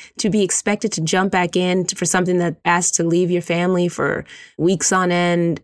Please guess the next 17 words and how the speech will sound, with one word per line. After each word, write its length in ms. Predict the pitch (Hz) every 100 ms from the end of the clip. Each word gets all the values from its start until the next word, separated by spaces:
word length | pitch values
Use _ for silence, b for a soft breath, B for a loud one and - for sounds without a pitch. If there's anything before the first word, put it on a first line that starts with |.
| -
and 160 | 180
to 80 | 190
not 180 | 180 170
make 180 | 170 165
any 160 | 160
money. 300 | 151 143 -
It 140 | - 185
just 240 | 226 - - B B B
doesn't 180 | 359 330
make 180 | 208 175
any 140 | 170
sense. 380 | 160 165 151 156
And 280 | 202 190 190
the 60 |
music 300 | 240 277 285
industry's 440 | 254 220 - 202 165
been 460 | 185 175 170 170